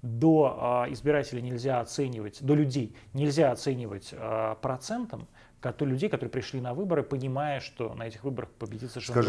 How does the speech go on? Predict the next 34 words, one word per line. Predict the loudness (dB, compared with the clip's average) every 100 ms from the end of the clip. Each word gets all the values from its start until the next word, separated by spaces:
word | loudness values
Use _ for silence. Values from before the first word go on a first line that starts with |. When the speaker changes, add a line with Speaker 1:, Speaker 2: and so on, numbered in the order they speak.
| 4
Speaker 1:
другой | 4
Speaker 2:
а | 6
это | 8 8
Speaker 1:
человек. | 4 4
Speaker 2:
были, | 4 6 6 8 6 4
э, | 0 2 4 6 4 4 2 0 -2
именно | 0 2 2
задачи | 4 4 4 2 0
донесения | 2 2 2 0
смыслов | 0 0 -2 0 -2 -2 -2
или | 2 4 4 0 -18 -20 _
себя | -6 2 8 8 8
позиционирования | 6 2 2 4 6 4 4 2
как | 2 2
новой | 4 6 6
фигуры | 2 0 0 0
политической? | -4 -8 -10 -14 -16 -20 -20 -20 -6
Speaker 1:
Я | 4 6
думаю, | 6 2 -2
что, | -4 -4
конечно, | -2 -2 -4 -8 -8
у | -6
не-, | -4 -4 -4
у | -2
нее | -2 0 2 2
ее | 0 -4 -6
собственная | 0 0 0 -4 -2 -2
задача, | -2 -4 -6 -6
э, | -6 -6 -6 -6 -4 -6 -8
заключалась | -8 -8 -8 -8 -8
в |
том, | -6 -8
чтобы | -6 -8 -8
создать, | -8 -6 -4 -6